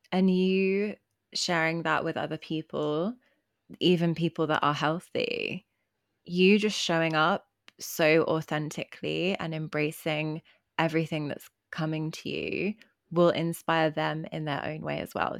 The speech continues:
you know? Or I find this when I meet people who are just so themselves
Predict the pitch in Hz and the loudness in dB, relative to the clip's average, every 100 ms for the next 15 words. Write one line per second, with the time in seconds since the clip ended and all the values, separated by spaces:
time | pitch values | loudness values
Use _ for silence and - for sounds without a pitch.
0 | - - 73 - 170 156 135 - 175 185 | -8 -6 -6 -6 -2 0 4 6 8 6
1 | - 139 - - 76 - - 156 139 147 | 0 -8 -6 -4 -4 -4 -6 -4 -2 -4
2 | 143 175 - _ _ _ _ 170 175 170 | -4 -10 -14 _ _ _ _ 0 0 0
3 | - 165 - 151 147 151 151 156 - - | 0 -2 0 -2 -2 -4 -4 -8 -12 -6
4 | 151 160 175 185 170 _ _ _ _ 151 | -4 0 0 0 -4 _ _ _ _ -4
5 | 165 165 - 131 123 143 214 302 - - | -2 -2 -2 0 2 2 0 -2 -8 -16